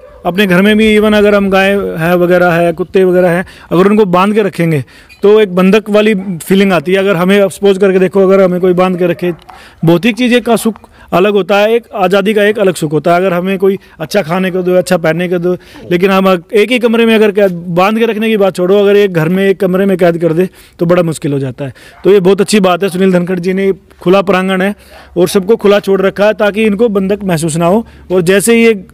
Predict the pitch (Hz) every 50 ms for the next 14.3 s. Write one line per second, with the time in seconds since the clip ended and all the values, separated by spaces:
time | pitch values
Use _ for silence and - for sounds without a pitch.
0 | - - 175 175 190 202 190 220 214 202 185 202 202 190 190 185 190 196 190 190
1 | 196 196 180 180 170 160 165 160 175 185 202 190 180 185 190 202 196 196 190 170
2 | 170 160 156 190 185 180 156 196 220 240 - - - - - - - 160 165 -
3 | 180 180 170 175 185 233 - 170 156 151 147 139 123 143 139 127 - - - -
4 | - 180 165 190 196 185 165 - 160 139 135 123 135 - 135 131 123 - - 170
5 | 165 - 403 185 - - - - - - - - - - 175 185 202 190 175 208
6 | 208 202 196 226 220 240 240 254 240 233 196 240 220 214 226 254 262 262 254 254
7 | 247 233 - 190 180 185 185 220 202 247 233 240 240 254 262 262 208 233 254 254
8 | 247 254 247 247 247 247 190 208 196 196 196 185 175 175 175 175 170 - 196 196
9 | 320 - 190 202 196 - 185 170 139 - 185 190 214 196 - 339 - - - -
10 | - 196 226 - 226 233 254 - 269 277 277 220 202 - 226 202 - 262 - 214
11 | 220 180 226 233 226 233 233 226 214 247 226 220 220 220 226 240 196 190 196 208
12 | 220 208 208 180 - 214 190 185 170 165 160 160 156 - 185 190 190 - - -
13 | - 381 - - - 175 180 196 196 190 196 185 185 190 190 180 185 196 180 180
14 | 196 190 196 196 196 185